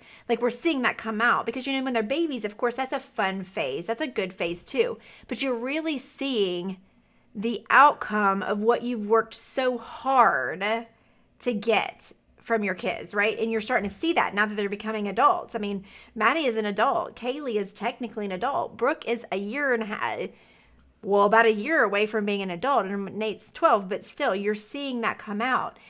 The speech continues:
And I got to see that today with Maddie and how she was responsible and how we are so much alike and, and how she just got in there and we got stuff done together. And, you know, I see that in,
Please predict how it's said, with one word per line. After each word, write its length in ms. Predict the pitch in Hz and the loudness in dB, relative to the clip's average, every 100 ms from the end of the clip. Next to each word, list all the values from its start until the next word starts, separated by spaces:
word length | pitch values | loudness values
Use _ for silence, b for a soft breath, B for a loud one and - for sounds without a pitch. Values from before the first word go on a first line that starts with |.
| B | B
And 120 | 214 | -6
I 60 | 214 | -2
got 140 | 208 208 | -2 -4
to 40 | |
see 160 | 208 208 | -4 -2
that 160 | 175 | -2
today 640 | - 185 226 240 - - 156 | -4 0 2 2 0 -8 -8
with 200 | 190 - | -10 -4
Maddie 560 | 214 262 - - 196 202 B _ | 0 0 -2 -6 -10 -14 B _
and 120 | 196 | -8
how 180 | 208 190 | -2 0
she 220 | 185 - | 0 -2
was 140 | 233 214 | -2 -2
responsible 600 | 196 - 247 240 - 170 | -4 0 0 0 -4 -4
and 100 | 180 | -2
how 200 | 196 190 | 0 2
we 260 | 196 190 B B B - | 0 -4 B B B -8
are 80 | 202 | -2
so 180 | - | 0
much 160 | 214 208 | 0 0
alike 460 | 190 190 190 233 214 | -4 -2 -2 -2 -2
and, 80 | 160 | -6
and 400 | 104 165 190 - B B | -6 -6 -8 -10 B B
how 180 | - 196 | 0 0
she 200 | 185 240 | 0 -4
just 220 | 214 208 | -4 0
got 180 | 220 214 | 2 2
in 60 | 214 | 0
there 80 | 208 | -2
and 60 | |
we 60 | 208 | 0
got 220 | 202 - | 2 2
stuff 260 | - 202 185 196 | 0 -4 -2 0
done 360 | 247 285 208 | 4 4 2
together. 580 | 185 202 185 147 156 160 | -4 -4 -2 0 -2 -2
And, 200 | 110 208 | -2 -2
you 60 | 202 | -4
know, 180 | 196 185 | -2 -2
I 140 | 135 | -2
see 220 | 185 226 | -4 -4
that 260 | 202 190 175 | 2 2 2
in, 360 | 190 190 185 | -2 -4 -6